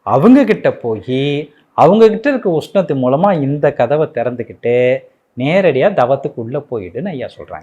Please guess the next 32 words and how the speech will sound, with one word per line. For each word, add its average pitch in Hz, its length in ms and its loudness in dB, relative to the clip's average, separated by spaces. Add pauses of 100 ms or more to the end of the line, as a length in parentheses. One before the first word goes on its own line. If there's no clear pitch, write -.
இப்ப - 140 -4
நாங்கெல்லாம் 175 540 2
அதான் 143 140 0
பண்றது. 110 220 -8
எங்க 160 180 -2
குருநாதர் 170 400 0
சென்னையில 143 400 -4
இருக்காங்க, 104 420 -12
அவங்க 175 280 -2
பல 175 360 4
வருடங்களா 180 340 0
தவம் 135 220 0
பண்ணிக்கிட்டு 110 460 -10
இருக்கிறாங்க. 90 200 -10
அவங்க 208 420 0
உடம்புல 165 260 -2
நல்ல 139 320 -4
உஷ்ணம் - 280 -6
இருக்கு. 107 340 -8
நான் 202 320 6
சன்மார்க்கத்துல 220 600 6
தவம் 180 280 4
பண்ணணும்னு 180 280 0
முடிவு 151 260 -2
பண்ணேன்னு 156 200 0
என்ன 143 180 0
பண்ணேன்னா, 139 640 -2
இதெல்லாம் 220 360 2
நமக்கு 196 280 -2
சாத்தியமே 196 520 -2
இல்லாத 151 420 -2
ஒண்ணும். 110 300 -12